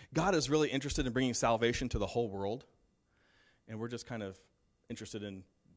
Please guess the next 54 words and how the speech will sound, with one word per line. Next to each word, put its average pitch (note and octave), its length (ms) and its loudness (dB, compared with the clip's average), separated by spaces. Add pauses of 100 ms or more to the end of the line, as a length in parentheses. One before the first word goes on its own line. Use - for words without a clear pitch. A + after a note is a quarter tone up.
(120)
being G#2+ 200 -8
who A2 120 -10
we B2 120 -4
are, G#2+ 180 -6
just F#2+ 160 -18
kinda, G#2 120 -10
like, F#2+ 140 -10
living G#2 320 -8
a B2 60 -8
life C3+ 320 -12
and G2 140 -14
getting A2+ 200 -8
through D3 240 -8
it F#2 160 -4
and F#2 180 -14 (300)
hopefully A#2+ 580 -2 (320)
having B2+ 220 -2
retirement C3 540 -2
at E2 100 -10
some A2+ 180 -6
point. A#2+ 380 -8
<laughs> - 80 -20
You A2+ 60 -12
know, G2+ 60 -8
hopefully C3+ 240 -6
that A#2 100 0
just A2+ 160 -10
magically A2+ 420 -6
appears A2+ 340 -8
because - 300 -12 (400)
<laughs> - 360 -20
hardly C#3+ 200 2
anyone C3+ 260 2
saves, B2+ 360 0
right? C#3 280 2
<laughs> - 60 2 (380)
So C#3+ 200 2 (420)
we're F3+ 120 -2
just D#3 120 0
hoping D#3+ 260 4
everything C#3 300 -2
works A#2+ 240 -2
out D3 160 4
in B2+ 60 -2
the G#2 160 -6
end. F#2 240 -18 (400)
And C3+ 160 -4
God D#3 180 0
has E3 160 -4
this - 140 -6
huge A3 360 -4
mission F#3 320 0
for A2+ 220 -6
us - 320 -8